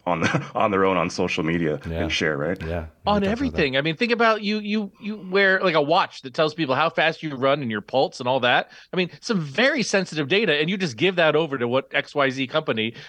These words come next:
Speaker 3: uh, that is, you know, taking your app. I mean,
Speaker 1: Right.
Speaker 3: that, it's,
Speaker 2: Yeah.
Speaker 3: it's, if people bitch and moan about privacy and Alexa in their house and all that, and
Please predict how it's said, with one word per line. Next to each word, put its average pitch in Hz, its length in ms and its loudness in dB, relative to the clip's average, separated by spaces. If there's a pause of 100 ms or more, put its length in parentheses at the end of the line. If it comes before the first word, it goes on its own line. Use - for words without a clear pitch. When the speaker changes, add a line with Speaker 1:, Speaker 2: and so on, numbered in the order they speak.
(120)
Speaker 3:
uh, 123 220 4
that 135 200 -2
is, 131 260 -2
you 139 160 -2
know, 113 280 0
taking 139 280 -2
your 135 120 2
app. 143 280 2
I 101 40 -12
mean, 101 180 -8 (400)
Speaker 1:
Right. - 260 -2
Speaker 3:
that, 196 140 -4
it's, 214 220 -2
Speaker 2:
Yeah. 185 120 0
Speaker 3:
it's, - 220 -4
if 208 140 -2
people 214 220 0
bitch 196 180 -2
and 165 60 -6
moan 165 160 2
about 143 240 0 (100)
privacy 131 680 0
and 107 120 0
Alexa 135 420 0
in 127 80 -2
their 123 140 2
house 127 260 0
and 123 100 -4
all 120 120 2
that, 127 240 2
and 107 120 -12